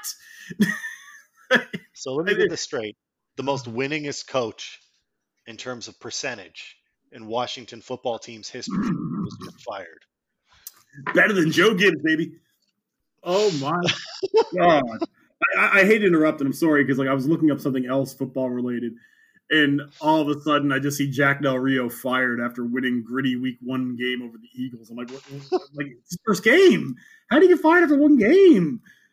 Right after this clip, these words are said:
Speaker 1: Like, I,
Speaker 2: I don't know.
Speaker 1: what? Oh, God! Maybe 'cause I'm quitting smoking again. I don't know, but that just rubbed me the wrong way entirely. We're talking about Jamarcus Russell. We'll go back to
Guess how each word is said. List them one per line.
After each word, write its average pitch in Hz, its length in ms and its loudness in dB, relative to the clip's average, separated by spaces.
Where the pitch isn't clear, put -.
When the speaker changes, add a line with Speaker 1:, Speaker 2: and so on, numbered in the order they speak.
Speaker 1:
Like, 208 200 -2
I, 208 80 -4
Speaker 2:
I - 40 -8
don't - 40 -18
know. 247 60 -16
Speaker 1:
what? 415 380 2
Oh, 185 640 0
God! 160 360 -2
Maybe 202 200 0
'cause 202 140 -4
I'm 143 140 -8
quitting 156 180 -4
smoking 135 400 -8
again. 113 260 -14
I 131 40 -8
don't 123 120 -4
know, 123 260 -2
but 113 120 -8
that 185 160 0
just 143 180 -2
rubbed 143 220 2
me 160 100 6
the 123 120 2
wrong 135 520 0
way 131 100 2
entirely. 123 400 0
We're 131 80 0
talking 196 180 4
about 139 320 2
Jamarcus 107 120 -6
Russell. 113 220 -4
We'll 110 140 -6
go 120 60 -4
back 110 280 -10
to 104 160 -12